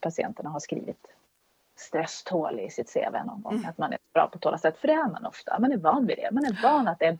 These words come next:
Speaker 1: bananas och man är van att navigera i det. Och man gör det ofta jävligt bra.
Speaker 2: Mm.
Speaker 1: Och har gjort det alltid. Det är bara, det är bara, liksom, det sitter aldrig fast. Man bara tch, tch, tch, tch.
Speaker 2: Mm.
Speaker 1: Eh,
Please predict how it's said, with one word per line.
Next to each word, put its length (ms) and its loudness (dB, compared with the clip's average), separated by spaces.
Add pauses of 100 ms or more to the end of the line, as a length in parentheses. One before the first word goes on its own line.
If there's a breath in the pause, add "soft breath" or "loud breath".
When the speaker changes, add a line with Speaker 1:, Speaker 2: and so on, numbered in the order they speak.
Speaker 1:
bananas 640 2
och 60 -6
man 160 -12
är 60 -12
van 300 4
att 140 -10
navigera 440 -6
i 60 -18
det. 180 -8
Och 120 0
man 140 -2
gör 200 2
det 80 -2
ofta 320 -8
jävligt 240 -14
bra. 300 0 (340 loud breath)
Speaker 2:
Mm. 200 0 (140)
Speaker 1:
Och 100 8
har 80 10
gjort 260 10
det 80 4
alltid. 540 2
Det 100 6
är 40 10
bara, 300 6
det 80 4
är 40 6
bara, 120 6
liksom, 420 2
det 120 6
sitter 240 4
aldrig 240 4
fast. 300 0
Man 100 -2
bara 120 0
tch, 140 -6
tch, 120 -12 (120)
tch, 100 -14
tch. 320 -10
Speaker 2:
Mm. 300 -2
Speaker 1:
Eh, 160 0